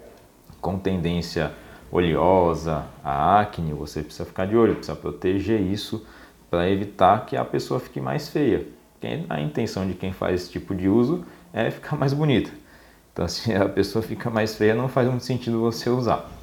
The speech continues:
Então, a gente tem que, tem que saber ter esse manejo. Por isso que não é todo profissional que pode lidar com isso, porque pode dar problema realmente, tá bom?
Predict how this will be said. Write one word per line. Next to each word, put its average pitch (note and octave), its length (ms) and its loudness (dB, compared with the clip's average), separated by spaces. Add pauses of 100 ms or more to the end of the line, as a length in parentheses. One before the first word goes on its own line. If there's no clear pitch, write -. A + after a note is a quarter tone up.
(360)
Então, G#2 220 4
a - 40 2
gente - 180 -6
tem A2 160 -2
que, A#2 180 -4
tem A2+ 340 -4
que - 160 -12
saber G#2+ 440 0
ter A2 100 0
esse G#2+ 200 -2
manejo. G2+ 400 0
Por F2 140 -2
isso F2+ 120 -2
que - 100 -6
não G#2+ 100 0
é A2 60 2
todo B2 240 0
profissional A2 400 2
que - 100 -10
pode G#2+ 500 4 (400)
lidar F2+ 400 4
com E2+ 180 -4
isso, D#2+ 420 -2
porque G#2 280 -2
pode F#2+ 480 2
dar G#2 160 0
problema A2+ 480 -2
realmente, G#2 600 -8 (120)
tá B1+ 100 -4
bom? E2 320 -4